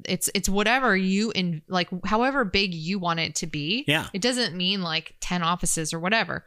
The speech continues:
Speaker 1: But what I guess what I mean fr-, is from my standpoint, if you have a big in terms of size, let's put it that way. If you have a big vision for where you wanna go with your real estate business,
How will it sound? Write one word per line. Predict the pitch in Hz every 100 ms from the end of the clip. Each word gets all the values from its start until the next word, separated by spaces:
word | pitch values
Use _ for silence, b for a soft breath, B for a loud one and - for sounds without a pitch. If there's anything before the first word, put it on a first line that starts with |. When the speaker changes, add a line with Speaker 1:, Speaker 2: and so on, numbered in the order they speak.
| B B -
Speaker 1:
But | 220 202 185 196
what | 190 202 196
I | -
guess | 190 226 220
what | 208
I | 185
mean | 175 170 165
fr-, | 156 170
is | 175 160
from | - 160
my | 175 190
standpoint, | 196 - 165 160 160 151 - b b b -
if | 185 -
you | 180
have | 165 196 202
a | 190 170 151 - _ - 175 _ -
big | 233 247
in | 226 202
terms | - 185 175
of | 160
size, | - - 131 - - 180 - -
let's | 160
put | - 147
it | -
that | - -
way. | 62 196 - b b b _
If | 196
you | 214
have | 196
a | 185
big | 190 202 226 247 - _ _ _ _ -
vision | 185 190 165 175 160 156 -
for | - 180 165
where | 156 180 175 180
you | 180
wanna | 175 170
go | 160 165
with | 160 160
your | 156
real | 156
estate | 156 - 156
business, | 151 127 - 156 170 -